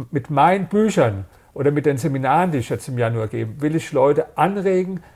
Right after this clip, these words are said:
selbst nachzudenken, so. Und das ist leider ein bisschen das Problem, dass die Erwartungshaltung oft bei, also es ist noch schlimmer ist in, in Asien,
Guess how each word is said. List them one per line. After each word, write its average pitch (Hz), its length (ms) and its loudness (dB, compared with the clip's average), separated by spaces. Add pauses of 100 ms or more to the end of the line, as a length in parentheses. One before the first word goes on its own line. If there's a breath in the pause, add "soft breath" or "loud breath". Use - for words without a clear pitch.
(120)
selbst - 640 2
nachzudenken, 123 920 -2
so. 101 240 -4 (320 loud breath)
Und 120 100 -8
das 175 120 2
ist - 160 -4
leider 175 320 4
ein 170 80 -2
bisschen 170 260 -6
das - 80 -10
Problem, 147 540 -2 (320 loud breath)
dass 135 200 0
die 147 100 -2
Erwartungshaltung 160 840 0
oft - 380 -4
bei, 135 240 0
also 135 160 -2
es 139 80 -6
ist 151 140 -10
noch 175 120 2
schlimmer 165 240 -4
ist 123 200 -4
in, 139 80 -6
in - 220 -8
Asien, 156 580 -2